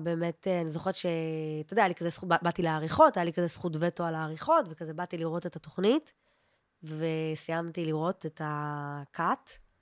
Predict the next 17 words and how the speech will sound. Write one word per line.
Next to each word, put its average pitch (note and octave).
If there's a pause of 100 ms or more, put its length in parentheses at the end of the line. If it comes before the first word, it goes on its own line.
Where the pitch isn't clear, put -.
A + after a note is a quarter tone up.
(720)
ואמרתי D#3+
להם, D#3+
אה, D#3 (680)
"תודה E3 (1120)
שעזרתם F3
לי E3+
לקיים E3
מצוות D#3+
כיבוד D#3+
אב D#3
ואם", D#3 (960)
והרגשתי D#3+
שנתתי D#3
לאמא D#3
שלי D#3
מתנה D3+ (520)
מדהימה D3+